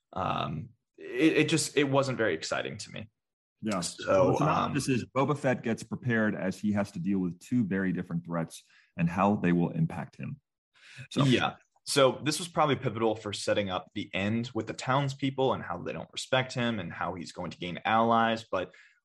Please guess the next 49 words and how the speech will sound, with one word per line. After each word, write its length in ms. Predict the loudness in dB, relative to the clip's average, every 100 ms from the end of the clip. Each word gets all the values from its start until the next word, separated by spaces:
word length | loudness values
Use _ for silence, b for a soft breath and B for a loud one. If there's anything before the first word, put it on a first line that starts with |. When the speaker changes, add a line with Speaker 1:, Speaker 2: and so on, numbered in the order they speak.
| -4
Speaker 1:
ultimately, 640 | -4 -2 -2 0 -2 -2 B B B -6
this 260 | -2 -2
is 280 | -2 -6 -12 _ _ _ _ -6
that 200 | -4 0
middle 300 | 4 6 6
of 120 | 4
the 80 | -2
pack 380 | -2 -2 -2 -4
episode 640 | -6 -4 -2 2 2 0 -4
that, 360 | -4 -2 -4 -8 -6
um, 480 | -4 -4 -6 -8 -12 _ _ _ _ _
sort 360 | -8 -6 -2 0
of 120 | 0
really 360 | -2 0 2 2
falters 600 | 0 -2 -2 -2 -6 -4
and 100 | -6
just 140 | -6 -2
wasn't 240 | -4 -2
very 160 | -4 -4
exciting 360 | -2 -4 -4 -6
to 80 |
watch, 420 | -4 -4 -4 -10 -2
even 200 | 0 0
if 100 | -2
you're 120 | 0
a 40 | 4
Speaker 2:
Yeah. 100 | 2
Speaker 1:
big 40 | 2
Star 120 | -6
Wars 140 | -8 -8
fan. 240 | -12 -12 -14 _ _ _ _ 2
Speaker 2:
Well, 160 | 2 6
and 160 | 8
then 140 | 8 8
we 120 | 8
go 120 | 6
to 100 | 6
episode 380 | 4 2 0 0
four, 220 | 2 2
which 180 | 2 0
is 80 | -2
the 140 | 0
episode 380 | 0 -2 -4 -2
I 40 | -2
just 180 | -4 -6
recalled, 460 | -8 0 2 2
where 100 | 0
Boba 240 | 0 0 0
Fett, 240 | -2 -2